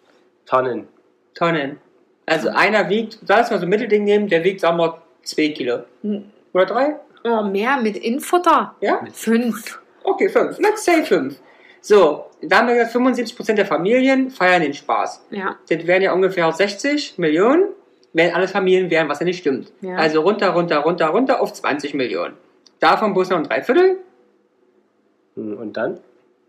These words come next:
Speaker 2: Und
Speaker 1: Ja, das ist
Speaker 2: dann
Speaker 1: abgelenkt, liebe ZuhörerInnen.
Speaker 3: Nein, ich höre
Speaker 1: Die
Speaker 3: dazu.
Speaker 1: chattet nämlich nebenbei hier mit
Speaker 2: Okay,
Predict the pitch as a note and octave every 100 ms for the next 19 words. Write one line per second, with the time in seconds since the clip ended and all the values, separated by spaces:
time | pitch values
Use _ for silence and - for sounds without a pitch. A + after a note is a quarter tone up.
0 | - B2+ F3+ F#3 C#3 - C3+ A#2 A2 A2+
1 | A2+ - B2 A#2 A2 B2 C#3 F#3+ G#3 C#4+
2 | - A#3+ C3+ - - - C#4+ C#3 A#2+ A#2
3 | A#2 A2+ A2+ A2+ A2+ A#2 A#2 F3+ F3+